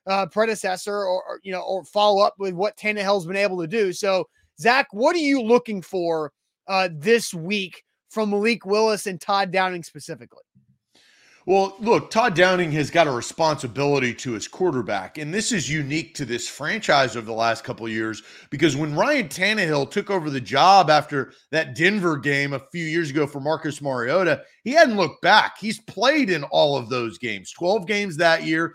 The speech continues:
Speaker 2: sixteen games, seventeen games a season ago, and then finally, the Titans went out and got a security blanket and got a backup quarterback that they wanted to groom. You know, they tried to draft Cole McDonald and Luke Falk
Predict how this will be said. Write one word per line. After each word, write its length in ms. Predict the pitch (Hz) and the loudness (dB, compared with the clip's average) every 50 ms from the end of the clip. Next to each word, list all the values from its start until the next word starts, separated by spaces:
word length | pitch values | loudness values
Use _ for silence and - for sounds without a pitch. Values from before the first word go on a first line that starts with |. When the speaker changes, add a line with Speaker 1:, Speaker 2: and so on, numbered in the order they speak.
| _ _ - | _ _ -14
Speaker 2:
sixteen 600 | - - - 196 202 - - - 202 202 190 185 180 | -8 -4 -2 -2 -2 -4 -6 -4 -2 -2 -2 -2 -2
games, 500 | 180 185 185 185 185 185 175 147 - - | -2 0 0 0 -2 -4 -6 -8 -6 -2
seventeen 600 | 160 156 175 185 202 180 - - 190 190 190 185 | 0 2 2 2 0 -6 -6 -6 -6 -4 -4 -2
games 420 | 185 190 185 185 185 185 160 - - _ _ - | -2 -2 -2 -2 -4 -4 -8 -10 -14 _ _ -8
a 60 | 143 147 | -8 -6
season 380 | 151 - 190 170 143 156 160 | -4 -4 -4 -4 -4 -4 -6
ago, 480 | 156 135 160 165 165 160 160 151 147 - _ _ - - - | -4 -2 -2 0 2 2 0 0 -2 -4 _ _ -12 -4 -4
and 160 | 180 180 190 | -2 -2 0
then 160 | 196 190 170 | -2 -4 -4
finally, 960 | 139 - - - 214 208 240 285 311 294 247 190 165 151 147 147 156 151 - _ _ _ _ _ - | -6 -10 -4 -2 0 2 2 2 2 2 0 0 0 0 0 0 -2 -4 -8 _ _ _ _ _ -14
the 200 | 139 139 170 208 | -6 0 2 2
Titans 460 | 165 - 196 220 247 262 240 214 175 | 2 2 2 2 2 2 0 -4 -4
went 160 | 190 214 214 208 | -2 0 2 2
out 160 | 208 196 165 | 2 0 0
and 80 | 160 | 2
got 240 | 151 180 190 196 190 - | 6 6 6 6 4 2
a 80 | 165 | -4
security 600 | - - 175 156 - - 214 226 240 233 208 196 | -4 -4 -6 -6 -6 -4 -4 -2 -2 -2 -2 -4
blanket 560 | 170 139 165 170 170 165 151 - 160 156 147 - - | -4 -2 -2 0 0 -2 -2 -4 -4 -4 -6 -6 -10
and 100 | 165 160 | -6 -2
got 140 | 147 180 175 | 2 2 2
a 60 | 156 | 2
backup 520 | 131 - 165 170 175 - - 165 151 147 _ | 2 4 4 4 4 4 0 -4 -6 -6 _
quarterback 640 | - 185 190 190 180 175 151 156 151 151 147 143 - _ _ _ - | -6 -4 -2 -2 -2 0 2 2 4 4 2 0 -2 _ _ _ -6
that 160 | 151 156 151 | -6 -6 -2
they 100 | 190 175 | -2 -4
wanted 360 | 165 160 165 165 160 147 127 | -4 -4 -6 -8 -8 -8 -8
to 140 | - 135 127 | -10 -10 -12
groom. 640 | 110 92 123 147 175 196 196 180 160 151 143 131 - _ _ _ _ | -10 -8 -6 -4 -2 -2 0 0 -2 -2 -4 -6 -10 _ _ _ _
You 80 | 185 175 | -6 -4
know, 80 | 165 | 2
they 160 | 170 180 185 | 2 2 2
tried 500 | 180 - - - 190 185 196 190 190 147 | 0 -4 -2 2 6 6 8 6 6 2
to 100 | 139 165 | -2 -4
draft 640 | 151 131 127 143 151 151 156 160 160 156 - - - - | -4 -4 -4 0 2 4 4 4 4 2 -2 -8 -14 -8
Cole 260 | - 170 160 160 156 | -6 -4 -4 -4 -4
McDonald 640 | 156 156 127 104 - 143 143 151 151 151 147 143 135 | -6 -8 -8 -6 -4 -2 0 0 0 -2 -4 -6 -6
and 80 | 135 | -6
Luke 180 | 143 147 147 _ | -8 -8 -10 _
Falk 380 | _ - 143 143 143 147 143 | _ -2 0 0 0 0 -2